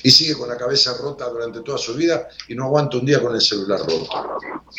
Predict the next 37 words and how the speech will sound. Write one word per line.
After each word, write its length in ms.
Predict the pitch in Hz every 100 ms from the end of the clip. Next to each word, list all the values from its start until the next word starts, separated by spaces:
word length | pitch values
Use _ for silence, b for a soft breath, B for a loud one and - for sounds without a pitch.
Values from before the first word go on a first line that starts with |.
| B B
¿Por 120 | 139
qué 120 | 220
si 140 | - -
se 120 | 156
te 140 | 156 143
rompe 300 | 165 151 139
la 160 | 131 -
puta 300 | 151 143 127
heladera, 440 | 120 151 190 139
que 80 | 98
vale 260 | 117 113
treinta, 400 | - 131 143 127 98
cuarenta, 360 | 107 143 120
cincuenta 400 | - 101 104 110
mil 160 | 135 143
pesos, 520 | 185 175 160 - -
llamás 400 | - 123 156 156
a 40 | 139
un 80 |
service 320 | - - 151 131
desesperadamente 880 | 117 127 - 143 160 151 202 208 175
y 40 |
tenés 320 | - 165 135 113
rota 280 | 135 113
la 160 | 117 -
puta 260 | 165 156 139
cabeza, 400 | 143 143 - - B B B
que 120 | - 139
no 140 | 165
tiene 240 | 165 160 160
precio, 540 | 170 139 - 104 90
que 100 | -
puede 220 | - 156
valer 280 | 143 143 135
millones 400 | 135 160 170 147
de 120 | 151
dólares, 500 | 185 226 214 202 -